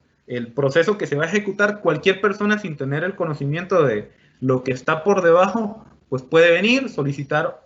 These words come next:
un, un proceso, por ejemplo, crear una máquina virtual, crear un backup de alguna máquina, cerrar ciertos puertos de un firewall, solo neces-,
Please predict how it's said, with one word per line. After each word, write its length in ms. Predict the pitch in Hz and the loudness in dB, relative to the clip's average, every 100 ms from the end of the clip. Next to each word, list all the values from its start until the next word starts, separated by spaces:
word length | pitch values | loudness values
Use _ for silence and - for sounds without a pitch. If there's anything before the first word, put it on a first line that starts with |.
| - | -6
un, 580 | 156 170 165 151 127 - _ _ - | -4 -4 -2 -2 -4 -8 _ _ -4
un 160 | 156 156 | -2 4
proceso, 500 | 208 - - 180 160 | 4 4 2 0 0
por 120 | 117 | 0
ejemplo, 320 | 170 175 117 | 0 0 -2
crear 160 | 110 120 | -4 -2
una 160 | 139 | 0
máquina 320 | 135 143 147 113 | -2 -2 -4 -4
virtual, 920 | 110 107 - 165 175 170 135 117 - _ _ _ _ _ | -4 -8 -6 2 4 4 2 -2 -12 _ _ _ _ _
crear 280 | 135 131 139 | -4 0 0
un 120 | 147 | 2
backup 680 | 151 147 - - 165 139 123 | 0 0 -4 2 2 2 -6
de 100 | 127 | -6
alguna 280 | 117 139 135 | -4 -4 0
máquina, 1000 | 180 180 - - 135 131 127 127 131 _ | 2 2 -2 -12 -10 -8 -8 -8 -12 _
cerrar 600 | _ 151 135 143 147 156 147 | _ -4 -2 0 0 0 -2
ciertos 520 | 170 156 156 165 - - | -4 -4 -2 -6 -6 -6
puertos 340 | 156 156 156 139 | -4 -2 -4 -4
de 80 | |
un 120 | 160 151 | -6 0
firewall, 540 | 190 202 214 226 220 | 2 2 0 -4 -6
solo 300 | - 156 170 | -4 -2 -2
neces-, 560 | 175 170 156 147 - | -4 -4 -6 -8 -14